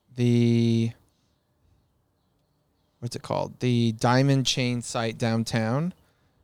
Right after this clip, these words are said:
Um, it is right up against the White River, walking distance from the convention center and Victory Field, from White River State Park.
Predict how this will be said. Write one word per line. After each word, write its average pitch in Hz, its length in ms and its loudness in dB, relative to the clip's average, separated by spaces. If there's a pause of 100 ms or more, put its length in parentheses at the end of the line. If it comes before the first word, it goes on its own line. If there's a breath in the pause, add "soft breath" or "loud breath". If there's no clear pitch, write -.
(140)
Um, 117 340 4
it 120 160 4
is 120 460 4 (600)
right 139 160 6
up 139 100 2
against 135 400 2
the 127 140 4
White 123 200 6
River, 123 640 6 (1200)
walking 120 360 2
distance 120 520 2
from 110 520 0
the 113 440 0
convention 123 460 -2
center 123 540 2
and 110 260 -2
Victory 110 320 -6
Field, 143 680 2 (880 soft breath)
from 120 160 0
White 120 160 4
River 117 160 2
State 110 260 -2
Park. 127 480 2